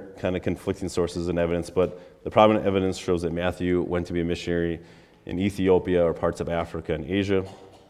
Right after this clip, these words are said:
And then again, ab-, or surrounding his death, um, there's varying reports, but the evidence would suggest, like most other disciples, um, they were martyred while acting as missionaries to go and, uh, while they're carrying out the Great Commission.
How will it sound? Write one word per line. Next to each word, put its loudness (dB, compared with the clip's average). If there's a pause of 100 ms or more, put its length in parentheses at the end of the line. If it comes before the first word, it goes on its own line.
(560)
And 2
then 4
again, 2
ab-, -2
or -2
surrounding 2
his -4
death, 0 (580)
um, 2 (280)
there's 2
varying 4
reports, 0
but -2
the 2
evidence 2
would -2
suggest, -2 (240)
like -6
most 0
other 2 (460)
disciples, -2 (100)
um, 0 (320)
they 4
were 2
martyred -2 (300)
while 2
acting -2
as -4
missionaries -4
to -8
go -2
and, -4
uh, -6
while 2
they're 2
carrying -6
out -4
the -10
Great -4
Commission. -8